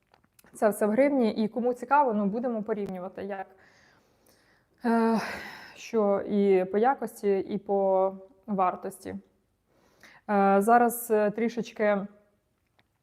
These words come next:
е, з роботою, за роботою посижу, а потім, коли зроблю на обід перерву, то постараюсь вам, е, до вечора в перервах змонтувати рецепт.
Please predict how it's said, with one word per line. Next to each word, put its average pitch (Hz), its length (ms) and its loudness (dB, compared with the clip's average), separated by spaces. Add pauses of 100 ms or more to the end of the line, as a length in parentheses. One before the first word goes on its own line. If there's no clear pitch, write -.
(380)
е, 208 400 2
з 196 120 0
роботою, 220 500 4
за 220 100 2
роботою 240 420 2
посижу, 240 440 -4
а 202 40 2
потім, 214 480 -2
коли 208 240 -2
зроблю 208 300 -4
на 208 120 -4
обід 208 240 -8
перерву, 220 360 0
то 196 120 -8
постараюсь 214 640 -2
вам, 202 440 0
е, 196 220 -2
до 190 160 -2
вечора 226 460 0
в 202 100 -4
перервах 208 520 0
змонтувати 208 580 -4
рецепт. 247 380 -4